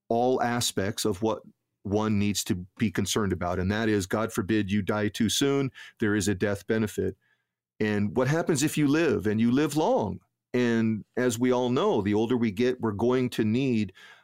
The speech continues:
medical assistance the later in our life. It's just a medical truth of our existence that we need help. When they reach their retirement goal,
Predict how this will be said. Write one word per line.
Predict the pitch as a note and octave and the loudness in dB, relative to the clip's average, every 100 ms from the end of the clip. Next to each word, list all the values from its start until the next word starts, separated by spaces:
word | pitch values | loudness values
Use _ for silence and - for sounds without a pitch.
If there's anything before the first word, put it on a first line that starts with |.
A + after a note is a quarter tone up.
| _ | _
medical | - A2 B2 A#2+ A#2 | -2 2 2 2 0
assistance | A2+ B2 A#2 A2 G#2 - | 0 0 0 -2 -4 -2
the | A2+ | 0
later | G#2+ A2 A2 G#2+ G2+ - _ - | 2 2 2 0 -2 -10 _ -2
in | A2 | 0
our | G#2+ | 0
life. | G2+ F#2 F#2+ - | 0 -2 -2 -4
It's | G2 | -2
just | G#2+ G2+ | -2 -2
a | G2+ | -2
medical | G2+ A2+ A2 A2+ A2 G2+ | 0 0 0 0 0 -2
truth | - - B2+ B2+ | -6 0 0 0
of | A2 | 0
our | A#2 A2+ | 0 0
existence | G2 A2+ A2 A2 G#2 | 0 -2 -2 -4 -2
that | A2 G2 | -2 0
we | A2 | 0
need | G#2 A2 | 0 0
help. | A#2 G#2+ - - | -2 -2 -4 -2
When | C#3+ A#3 | 0 2
they | G#3 D#3 | 2 2
reach | C3 D3 G3 E3+ - - - - | 2 0 0 -2 -4 -4 -10 -2
their | B2+ | 0
retirement | A#2+ A#2 - C#3 C3+ A#2+ A2 | 2 0 -2 -2 0 -2 -2
goal, | A2+ B2 G#2+ G2+ G2+ | 0 0 2 0 -4